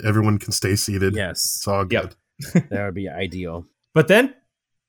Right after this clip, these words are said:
Speaker 3: then to Dan's point, weather became a factor. So Scene Queen had a four o'clock set, and that poor girl had to stop and start three times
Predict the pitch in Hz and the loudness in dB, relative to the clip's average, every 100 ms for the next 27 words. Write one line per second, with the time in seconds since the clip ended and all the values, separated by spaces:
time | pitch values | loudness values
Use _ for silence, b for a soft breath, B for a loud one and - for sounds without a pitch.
0 | _ _ 143 156 175 254 311 208 196 196 | _ _ -6 2 2 2 0 2 2 2
1 | - - 180 175 170 _ _ 143 151 170 | 0 2 4 4 2 _ _ 2 4 6
2 | 185 151 143 165 143 - 135 120 - 87 | 4 2 2 2 2 2 2 2 0 -8
3 | 73 - 107 - 160 185 190 - 165 143 | -8 -4 -2 -2 0 0 0 2 2 4
4 | 143 120 - 143 147 - 131 120 - 123 | 4 2 2 2 2 2 2 2 -2 -2
5 | 113 - - _ _ _ _ _ 110 117 | -2 -4 -10 _ _ _ _ _ 0 2
6 | 113 113 110 160 127 190 196 190 131 131 | 4 2 2 -2 2 2 4 2 4 4
7 | 123 123 101 - 143 127 110 107 - 117 | 4 2 0 -2 2 2 0 -6 -2 0
8 | 107 - - - 127 113 120 95 85 92 | 0 -2 -10 -10 -6 -4 -2 -2 -4 -6
9 | 107 - | -8 -10